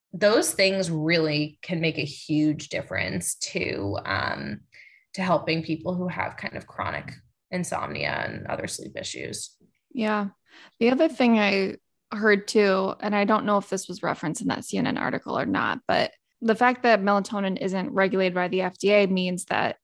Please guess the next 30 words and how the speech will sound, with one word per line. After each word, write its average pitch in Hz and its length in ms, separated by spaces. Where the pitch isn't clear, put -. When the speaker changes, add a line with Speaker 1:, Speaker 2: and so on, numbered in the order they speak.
Speaker 2:
melatonin 202 540
you 196 80
buy 185 280
at 180 100
the 196 80
store 190 600
doesn't 214 380
necessarily 202 480
have 185 100
the 190 60
same, 196 440
like, 131 300
dosage 202 760
of 190 360
melatonin 202 680
as 196 300
some 202 180
other 190 380
bottle 190 420
that 185 160
you 190 100
buy, 190 260
maybe 196 260
even 196 220
from 196 180
the 190 80
same 196 300
brand. 107 580
Like, 196 180
it's - 300